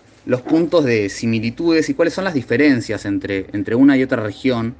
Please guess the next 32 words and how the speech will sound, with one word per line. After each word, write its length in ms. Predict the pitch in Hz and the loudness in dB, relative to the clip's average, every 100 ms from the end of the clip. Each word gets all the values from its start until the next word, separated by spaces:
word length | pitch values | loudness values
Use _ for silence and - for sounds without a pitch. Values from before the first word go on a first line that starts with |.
| - _ _ _ _ | -20 _ _ _ _
Pienso, 340 | - 208 202 196 | -2 -2 0 2
por 120 | 160 | 2
un 100 | 180 | 2
lado, 260 | 185 214 170 | 2 2 0
como 140 | 127 | -4
aclaraba 360 | 120 131 160 156 | -2 0 2 2
Ernesto 260 | 156 156 | 0 0
Laclau, 400 | 143 143 170 170 | -2 0 2 4
en 120 | 156 | 4
que 80 | 143 | 2
el 80 | 123 | 0
liberalismo 520 | 120 120 127 156 165 | 0 0 0 0 2
en 80 | 151 | 4
Europa 400 | 143 156 156 147 | 4 4 2 0
en 60 | 135 | 0
general 400 | 123 131 151 165 | -4 -2 0 0
estuvo 300 | - 147 131 | 0 0 0
detrás 280 | - 147 | 0 0
de 60 | 151 | 0
distintas 400 | 131 - 151 147 | 0 2 2 2
conquistas 440 | 139 139 139 151 | 0 0 0 -6
sociales 420 | 139 135 156 151 127 | -6 -2 -2 -2 -2
y 40 | |
derechos, 400 | 131 156 151 151 | 0 0 0 0
mientras 320 | 135 117 117 | 0 -2 -6
que 60 | 127 | -4
en 80 | 127 | 0
América 280 | 156 147 | 0 2
Latina, 340 | 139 143 160 151 | 0 0 -2 0
por 120 | 131 | 0
el 60 | 123 | 0
contrario, 560 | 139 160 160 165 190 | 0 2 2 2 -2